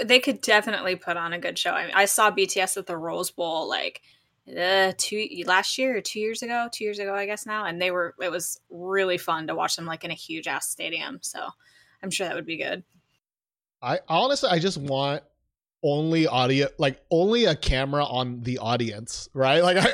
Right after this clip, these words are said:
Speaker 2: I only wanna see that
Speaker 1: <laughs>
Speaker 2: feed if B T S performs. That would be fucking amazing, dude. Uh, just everybody just getting hammered.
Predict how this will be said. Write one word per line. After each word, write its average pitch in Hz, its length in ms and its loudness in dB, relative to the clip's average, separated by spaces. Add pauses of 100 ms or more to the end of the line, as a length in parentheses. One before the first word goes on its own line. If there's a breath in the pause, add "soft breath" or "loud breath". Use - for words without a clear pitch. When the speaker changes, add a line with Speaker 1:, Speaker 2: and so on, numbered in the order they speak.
Speaker 2:
I 247 240 6
only 247 360 6
wanna 247 260 8
see 208 140 2
that 185 260 8
Speaker 1:
<laughs> - 120 0
Speaker 2:
feed 151 440 4
if 147 220 0
B 143 120 2
T 131 140 -2
S 127 160 0
performs. - 460 -10
That 123 140 0
would 120 180 -2
be 107 80 -10
fucking - 400 -16
amazing, - 600 -16
dude. - 100 -20 (680 loud breath)
Uh, 120 60 -14 (400)
just 196 180 4
everybody 180 380 6
just 160 160 2
getting 139 200 -2
hammered. 113 500 -6